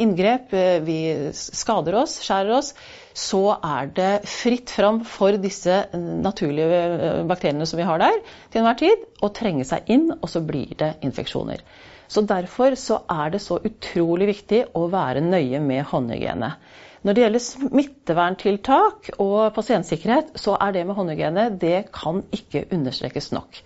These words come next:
Så på dette bildet så har jeg lyst til å vise dere, eh, hva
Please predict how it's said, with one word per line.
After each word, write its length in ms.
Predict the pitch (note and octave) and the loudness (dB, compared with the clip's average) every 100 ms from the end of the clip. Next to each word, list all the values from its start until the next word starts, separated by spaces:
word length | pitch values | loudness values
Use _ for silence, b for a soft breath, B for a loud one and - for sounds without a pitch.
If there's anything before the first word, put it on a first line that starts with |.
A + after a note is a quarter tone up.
| B B B B - | B B B B -2
Så 140 | A#3 A#3 | 2 4
på 80 | C4 | 4
dette 160 | B3+ A#3+ | 2 2
bildet 460 | A#3 F#3+ C4+ F4 - | 2 4 4 2 -2
så 220 | - A#3 A#3+ | -2 2 4
har 120 | A#3+ | 4
jeg 80 | A3 | 2
lyst 120 | G3+ | 0
til 60 | A#3 | 0
å 40 | |
vise 220 | F#3+ - | 0 0
dere, 280 | G3 A#3 B3 - | 2 4 2 0
eh, 300 | G#3 G#3+ G#3+ G3 | 0 2 0 0
hva 120 | F#3 | 0